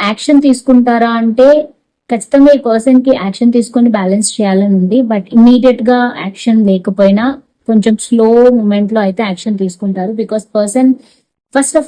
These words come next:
all, ఈ Five of Swords energies నుంచి ఈ ప-, పర్సన్ బయటికి రావాలనుకుంటున్నారు. Lots of confusion, lots of illusions. అంటే ఈ కనెక్షన్ లో ఈ పర్సన్ చాలా చాలా కన్ఫ్యూజ్ అవుతున్నారు. చాలా ఇల్యూజన్స్ ఉన్నాయి, భయాలు ఉన్నాయి, సీక్రెటివ్ ఎనర్జీస్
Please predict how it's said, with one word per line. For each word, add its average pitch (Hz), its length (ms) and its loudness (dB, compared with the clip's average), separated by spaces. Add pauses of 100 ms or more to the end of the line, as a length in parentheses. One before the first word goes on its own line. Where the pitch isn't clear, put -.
all, 302 120 4 (160)
ఈ 262 40 2 (120)
Five 220 220 -2
of 240 120 -8
Swords 240 300 0
energies 208 420 -2
నుంచి 202 240 -2
ఈ 208 100 -4
ప-, 190 160 0 (160)
పర్సన్ 214 300 0
బయటికి 185 320 -4
రావాలనుకుంటున్నారు. 175 840 -4 (420)
Lots 269 320 2
of 285 40 -2 (120)
confusion, 214 500 0 (120)
lots 220 240 -2
of 240 60 -6 (140)
illusions. 208 640 -4 (140)
అంటే 226 180 0 (160)
ఈ - 20 0 (120)
కనెక్షన్ 247 460 0
లో 277 40 4 (100)
ఈ 226 120 -4
పర్సన్ 240 320 0
చాలా 208 260 -2
చాలా 226 240 -2 (220)
కన్ఫ్యూజ్ 233 400 2
అవుతున్నారు. 190 560 -2 (460)
చాలా 226 240 0
ఇల్యూజన్స్ 220 540 0
ఉన్నాయి, 190 260 0 (100)
భయాలు 202 420 -2
ఉన్నాయి, 180 400 -4
సీక్రెటివ్ 208 560 -2
ఎనర్జీస్ 190 400 0